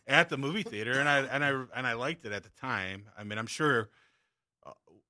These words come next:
like a lot of those movies, it, it's a product of its time.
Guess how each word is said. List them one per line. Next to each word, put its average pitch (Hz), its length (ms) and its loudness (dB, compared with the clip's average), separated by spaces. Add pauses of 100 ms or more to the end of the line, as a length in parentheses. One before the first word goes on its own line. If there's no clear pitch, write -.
like 143 180 4
a 123 60 4
lot 117 220 8
of 104 60 2
those 104 220 0
movies, 101 400 -4
it, 95 180 -8
it's 98 200 -8
a 95 80 -6
product 98 580 -4
of 101 220 -6
its - 180 -10
time. 85 400 -8